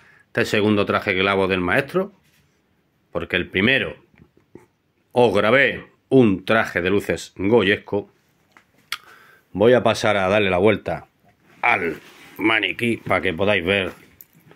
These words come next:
la chaquetilla, que es una auténtica maravilla,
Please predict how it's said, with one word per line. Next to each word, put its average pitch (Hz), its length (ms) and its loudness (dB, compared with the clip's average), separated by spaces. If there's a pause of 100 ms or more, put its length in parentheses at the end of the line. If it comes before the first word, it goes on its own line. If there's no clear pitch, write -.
(680)
la 95 480 0 (2000)
chaquetilla, 110 800 -2 (1900)
que 98 160 -4
es - 220 -12
una 101 180 0
auténtica 92 840 -2 (280)
maravilla, 87 720 -2